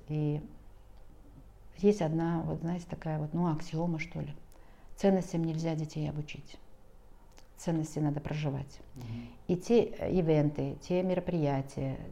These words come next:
Speaker 1: те экскурсии, те, ну, выезды, да, с какими-то там по, по ра-, по программам, мы стараемся, э, через призму этих ценностей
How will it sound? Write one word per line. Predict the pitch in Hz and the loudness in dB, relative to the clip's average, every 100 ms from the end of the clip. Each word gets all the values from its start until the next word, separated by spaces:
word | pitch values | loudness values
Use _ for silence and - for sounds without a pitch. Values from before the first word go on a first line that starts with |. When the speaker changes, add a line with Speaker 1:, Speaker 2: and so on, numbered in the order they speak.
| - | -6
Speaker 1:
те | 160 175 170 - - - - - | 2 2 2 -2 -8 -16 -14 -6
экскурсии, | 170 - - 147 - - 131 135 131 - | -6 -6 -2 -2 -2 -4 -2 -2 -4 -4
те, | 170 180 165 160 - | 2 4 2 -4 -2
ну, | 214 | 0
выезды, | 160 185 175 156 156 | 6 8 8 6 4
да, | 156 170 170 | 4 0 -2
с | - | -6
какими-то | 151 160 156 156 156 151 | -6 -2 -4 -2 -4 -4
там | 151 147 - | -4 -4 -4
по, | 147 | -8
по | - - 170 | -6 4 6
ра-, | 156 | 6
по | 147 - | 0 2
программам, | 160 151 156 214 160 151 - - - - - - - | 6 6 4 2 0 -2 -6 -14 -18 -18 -16 -16 -4
мы | - 170 190 202 | 4 6 8 6
стараемся, | 202 175 165 165 170 165 - 170 170 165 170 | 4 4 6 4 2 0 -2 0 0 -4 -4
э, | 147 147 147 147 143 - - - - - - - - | 0 2 2 -2 -6 -12 -16 -16 -16 -16 -16 -14 -10
через | - 185 170 160 - | 4 8 8 6 2
призму | 180 180 165 156 | 4 6 6 4
этих | 156 156 - - | 2 -2 -4 -2
ценностей | 175 170 208 202 - 147 | 2 4 4 0 -2 -2